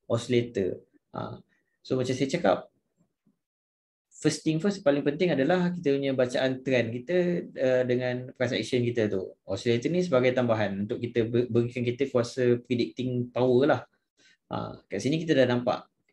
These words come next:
Memang kenaikan berlaku. Cumanya ada divergence. Ha, tapi divergence tu tak semest-, tak menge-, tak, apa ni kata, tak mengatakan, "Oh, ni dah ada divergence ni, confirm, confirm harga akan crash."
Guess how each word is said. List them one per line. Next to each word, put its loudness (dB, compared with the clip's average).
Memang 0
kenaikan 0
berlaku. 0
Cumanya 0
ada 2
divergence. 0
Ha, -14
tapi 0
divergence 2
tu -4
tak -2
semest-, -6
tak 0
menge-, -4
tak, 0
apa -2
ni -2
kata, 2
tak 6
mengatakan, 0
"Oh, 2
ni -6
dah 0
ada -2
divergence 0
ni, -4
confirm, -4
confirm 2
harga 2
akan -4
crash." -4